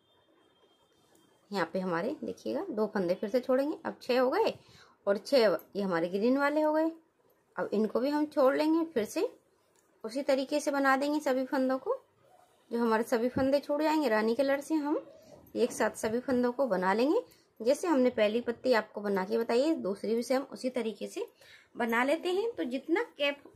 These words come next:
हमारा बनेगा, बार बार हम इसी तरीके से बनाते हुए इस कैप की चौड़ाई को बना लेंगे।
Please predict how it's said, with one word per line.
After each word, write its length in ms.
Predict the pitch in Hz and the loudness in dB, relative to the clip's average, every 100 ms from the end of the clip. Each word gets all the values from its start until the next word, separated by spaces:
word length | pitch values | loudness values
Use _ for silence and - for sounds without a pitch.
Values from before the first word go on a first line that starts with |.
| - | -10
हमारा 400 | 233 247 247 262 - _ _ _ - | -2 2 2 0 -6 _ _ _ -2
बनेगा, 460 | 233 247 262 277 320 - _ _ - _ _ - | 2 2 2 2 0 -2 _ _ -20 _ _ -16
बार 240 | 220 226 262 | 0 4 6
बार 180 | 381 | 4
हम 180 | 349 320 | 6 4
इसी 220 | 262 302 | 2 -4
तरीके 340 | 339 320 262 269 | 0 0 0 -2
से 120 | 269 | 0
बनाते 360 | 233 226 240 294 | 4 4 4 0
हुए 200 | 226 285 403 - - - | 0 -2 -4 -18 -20 -14
इस 140 | 285 - | -12 -10
कैप 280 | 294 247 - | -4 -4 -4
की 80 | 302 | -6
चौड़ाई 320 | 302 226 233 | -4 -2 -2
को 220 | - 440 _ _ | -4 -16 _ _
बना 300 | 254 285 247 | -4 2 4
लेंगे। 320 | 180 165 151 | 4 -2 -8